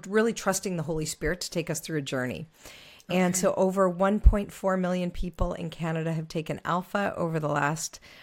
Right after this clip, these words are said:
Speaker 1: uh, twenty years. And last year in twenty twenty-three, a hundred thousand people went on Alpha.
Speaker 2: Wow.
Speaker 1: And, uh, over thirty thousand people began or restored a relationship with Jesus. And we are so excited <laughs> about
Speaker 2: Mm,
Speaker 1: that, that
Speaker 2: yeah.
Speaker 1: the local church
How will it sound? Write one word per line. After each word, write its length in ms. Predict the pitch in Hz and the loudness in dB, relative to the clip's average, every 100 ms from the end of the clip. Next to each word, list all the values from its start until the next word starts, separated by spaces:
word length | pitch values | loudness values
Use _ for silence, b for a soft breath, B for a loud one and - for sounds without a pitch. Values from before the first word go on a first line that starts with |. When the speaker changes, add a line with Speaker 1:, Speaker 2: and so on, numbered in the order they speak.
| B | B
Speaker 1:
uh, 100 | 170 160 | -2 -2
twenty 300 | - 165 160 | 0 0 0
years. 400 | 151 151 151 - | 0 0 -2 -2
And 180 | 165 160 | -4 -2
last 480 | 170 180 180 - - | 0 0 -2 -6 -6
year 260 | 156 147 | -4 -2
in 120 | 147 147 | -4 0
twenty 260 | - 156 | 0 0
twenty-three, 440 | 156 147 147 - 151 | 0 -2 -2 -4 -6
a 40 | |
hundred 400 | - 175 165 160 | -4 -4 -4 -2
thousand 300 | 147 143 143 | -2 -2 -4
people 300 | - 147 147 | -6 -4 -2
went 200 | 139 143 | -2 -4
on 140 | 135 | -4
Alpha. 400 | 120 139 - - - B B B B B | -4 -6 -8 -10 -12 B B B B B
Speaker 2:
Wow. 140 | 151 156 | -10 -2
Speaker 1:
And, 400 | 160 160 156 151 | 0 2 0 0
uh, 160 | 160 - | -2 0
over 240 | 196 190 | 0 0
thirty 320 | 190 208 208 185 | 0 -2 -2 0
thousand 440 | 185 185 180 175 | 0 0 -2 -8
people 280 | - 185 185 | -8 -2 -2
began 500 | 165 156 165 165 170 | -2 -6 -4 -4 -4
or 60 | |
restored 420 | 160 160 - 165 165 | -4 -4 -2 -2 -2
a 60 | |
relationship 640 | 156 156 156 - 170 165 160 | -4 -2 -2 -4 -4 -6 -8
with 100 | 147 | -6
Jesus. 480 | 156 151 151 147 | -4 -4 -4 -4
And 220 | 151 165 160 B B B | -4 -6 -8 B B B
we 100 | 247 | 4
are 80 | 254 | 4
so 220 | - 175 | 4 2
excited 580 | 165 - 151 156 196 - B | 2 0 0 2 0 0 B
<laughs> 160 | B B | B B
about 280 | 170 208 214 | 2 6 6
Speaker 2:
Mm, 80 | 214 | 6
Speaker 1:
that, 280 | 175 180 - | 4 0 -2
that 80 | 165 | 0
Speaker 2:
yeah. 40 | |
Speaker 1:
the 60 | 175 | 0
local 480 | 185 185 185 - 190 | 4 4 4 2 -4
church 600 | - 190 180 185 - | -2 0 0 -2 -8